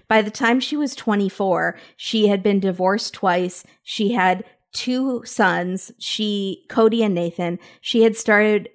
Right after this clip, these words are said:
popping pain pills. Or as Dennis says to her,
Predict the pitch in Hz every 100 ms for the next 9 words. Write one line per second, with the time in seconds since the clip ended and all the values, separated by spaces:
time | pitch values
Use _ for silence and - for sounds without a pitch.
0 | _ _ _ - 202 202 196 - 196 190
1 | 208 262 254 302 320 - _ _ _ _
2 | _ _ _ 233 269 277 269 220 190 233
3 | 277 269 262 - 190 180 - - 180 180
4 | 160 156